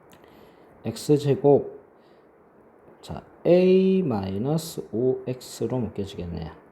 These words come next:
자, X로 묶어주시면 X 플러스 A 마이너스 오. 자, 교점을 확인하시면 영이랑, 자, 얘가 영이 되려면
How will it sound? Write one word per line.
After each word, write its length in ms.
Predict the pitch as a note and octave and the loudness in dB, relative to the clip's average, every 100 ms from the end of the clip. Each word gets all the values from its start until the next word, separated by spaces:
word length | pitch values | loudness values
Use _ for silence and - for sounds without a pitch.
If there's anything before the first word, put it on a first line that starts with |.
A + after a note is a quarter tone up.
| _ _ _ - _ | _ _ _ -20 _
자, 120 | - - - | -18 -14 -6
X로 360 | C#3 - A#2+ | -6 -4 -6
묶어주시면 800 | A2 A#2+ G#2 G#2 G2 A2 D#3 G3+ - - _ - _ _ _ - F#2 | -4 -4 -6 -6 -4 -2 -2 -4 -8 -20 _ -20 _ _ _ -18 -14
X 300 | F2 - G2 - | -14 -12 -14 -10
플러스 360 | B2+ C3 B2+ - | -6 -6 -6 -4
A 240 | B2+ D3+ D3+ | 0 0 0
마이너스 600 | E2+ D#2+ F#2 F2+ - - | -6 -8 -8 -10 -12 -18
오. 60 | - | -16
자, 180 | - E2 | -16 -6
교점을 760 | C3+ C#3 - - F#3+ F#3+ G3 F#3 | -2 -2 -2 4 4 4 2 2
확인하시면 840 | E3 D#3+ D3 C3 A#2+ A#2+ C#3 F#2+ - - _ _ _ _ _ _ _ | 2 0 -2 -4 -4 -2 -4 -6 -12 -20 _ _ _ _ _ _ _
영이랑, 840 | G#2 G#2+ D3+ E3 C#3 A2+ E3 G3+ G#3 - _ - | -2 0 2 2 2 0 0 0 -4 -12 _ -20
자, 140 | D#2 | -12
얘가 640 | E2+ A2+ C#3 C#3 C3+ E3+ G3+ - - G2+ | -2 2 2 2 0 0 -4 -16 -14 -8
영이 260 | G2+ A2+ | -6 -4
되려면 720 | G#2+ G2+ G2 E2+ G2 F3 G3+ | -4 -6 -6 -6 -2 0 -2